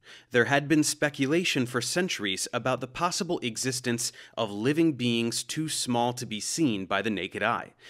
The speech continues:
After all, humans had noticed exceptionally small insects, which are barely visible to the naked eye, and it does not require a lot of imagination to conceive of the possibility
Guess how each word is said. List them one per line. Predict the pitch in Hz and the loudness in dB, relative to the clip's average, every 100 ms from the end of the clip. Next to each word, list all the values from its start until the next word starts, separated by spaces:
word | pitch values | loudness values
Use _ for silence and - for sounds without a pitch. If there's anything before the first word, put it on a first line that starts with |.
| - - - | -20 -18 -2
After | 143 147 151 170 | 0 0 0 2
all, | 117 | 2
humans | 85 147 165 170 | 0 0 2 2
had | 160 131 | 0 -2
noticed | 113 120 120 - - | 0 0 0 -4 -8
exceptionally | 120 - 147 - 135 117 113 | -4 -4 -4 -2 -2 0 0
small | 110 - 117 110 104 139 | -2 -2 0 0 -2 0
insects, | 165 - 95 - - - - - | 0 0 -6 -6 -8 -8 -10 -10
which | 127 120 | -8 0
are | 110 | 0
barely | 95 87 117 127 113 101 | 0 0 2 4 2 2
visible | 165 127 101 90 | 0 0 -4 -6
to | 117 | -4
the | 98 | -4
naked | 92 90 95 | -4 -4 -4
eye, | 85 95 120 - - | -2 -2 -6 -16 -8
and | 131 | -4
it | 135 | 0
does | 160 165 | 2 2
not | 180 135 | 0 0
require | 127 - 104 101 104 | -4 -2 2 2 2
a | 101 | 0
lot | 104 117 | 2 2
of | 113 | 2
imagination | 101 92 90 104 165 - 98 | 0 -2 -2 0 0 -2 -6
to | - | -8
conceive | 123 123 123 - 170 151 | -6 -4 -4 -4 -2 -4
of | 120 | -4
the | 113 | -6
possibility | 120 113 135 123 170 107 95 | -4 -4 -4 -2 0 0 -4